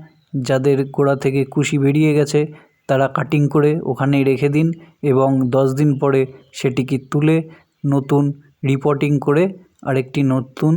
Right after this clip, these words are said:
চেরি গাছ আপনারা তৈরি করে নিন। আর এই চেরি গাছ গরমের মধ্যে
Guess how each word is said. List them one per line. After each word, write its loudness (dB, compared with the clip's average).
চেরি 0
গাছ 2
আপনারা -2
তৈরি 2
করে 0
নিন। -2
আর -2
এই 2
চেরি 2
গাছ 2
গরমের 2
মধ্যে 2